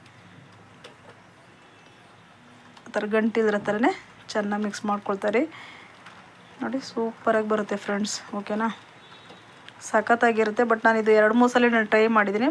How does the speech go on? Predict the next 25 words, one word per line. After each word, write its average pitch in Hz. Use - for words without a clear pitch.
but 254
ಅಪ್ಲೋಡ್ 226
ಮಾಡಿರಲಿಲ್ಲ. 202
ಅದಕ್ಕೆ 220
ಒಂದ್ಸಲ 214
ನಾನು 208
ತೋರ್ಸೋಣ 208
ಅಂತೇಳ್ಬಿಟ್ಟು 202
ನಾನು 262
ಇವಾಗ, -
ಆ, 214
ಮಾಡ್ತಾಯಿದ್ದೀನಿ. 202
ಓಕೆನಾ? 226
ನೋಡಿ, 226
ತುಂಬ 226
ಚೆನ್ನಾಗಿರುತ್ತೆ. 208
ನಾವು 214
ಜಾತ್ರೆಗಳಲ್ಲೆಲ್ಲ 214
ಊರ 226
ಕಡೆ 214
ಇದ್ದಾಗ 196
ತಿಂತಾಯಿದ್ವಿ. 220
ತುಂಬ 220
ಇಷ್ಟ 208
ನನಗಂತೂ 202